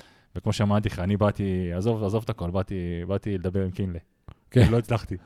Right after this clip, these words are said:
Speaker 1: <laughs> אז זהו, אמרתי קודם שהיה לי רק הזדמנות אחת, הייתי על הזינוק של השחייה, והוא בא, בדיוק התחיל להתחמם, אתה יודע, קצת להסתים מהידיים <laughs> כזה תנועות.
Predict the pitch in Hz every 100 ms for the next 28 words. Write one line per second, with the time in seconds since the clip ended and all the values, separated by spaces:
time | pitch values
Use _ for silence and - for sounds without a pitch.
0 | 120 101 107 120 120 139 123 139 127 127
1 | 131 131 117 104 101 110 117 117 120 107
2 | 110 120 113 101 127 - - - - -
3 | - 107 117 113 104 104 110 104 95 -
4 | 107 113 92 87 98 92 104 - - -
5 | 101 - 95 101 110 113 90 101 98 95
6 | 95 - 98 95 110 101 95 95 117 110
7 | 135 - 117 127 -